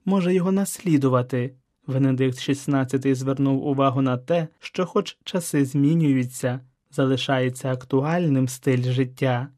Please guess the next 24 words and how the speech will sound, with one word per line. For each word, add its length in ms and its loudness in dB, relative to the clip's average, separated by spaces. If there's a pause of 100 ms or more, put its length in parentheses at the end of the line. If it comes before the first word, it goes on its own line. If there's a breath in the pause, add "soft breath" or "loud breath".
Святий 420 -2
Жан 320 -2
став 520 -2
святим 640 -2 (380)
завдяки 520 0
покірній 760 0
вірності 600 0
тому 340 0
служінню, 760 0 (400 soft breath)
до 100 0
якого 440 0
його 260 2
покликав 540 -2
Бог, 480 0 (340)
і 100 0
він 160 6
з 100 -6
повною 540 0
довірою 640 0
віддавався 720 0
у 180 2
руки 340 0
Божого 500 2
провидіння. 880 0